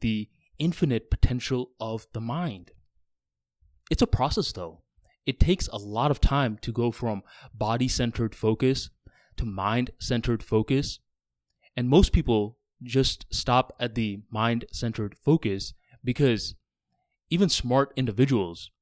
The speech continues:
when we think of these smart individuals, we see them identifying as the mind. So this is the common stopping point.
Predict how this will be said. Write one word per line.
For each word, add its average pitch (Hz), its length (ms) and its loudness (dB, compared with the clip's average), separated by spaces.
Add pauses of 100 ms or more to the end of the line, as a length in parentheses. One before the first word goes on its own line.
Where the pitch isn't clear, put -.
(540)
when 135 160 0
we 151 80 2
think 160 240 2
of 170 100 2
these 131 140 0
smart 104 260 -2
individuals, 101 640 -2 (500)
we 127 120 2
see 160 240 4
them 127 240 2 (100)
identifying 117 600 -2
as 110 240 -4
the 101 100 -12
mind. 110 440 -6 (880)
So 135 120 4
this 131 260 0
is 196 100 2
the 131 80 2
common 123 540 -2
stopping 107 500 -2
point. 123 520 -6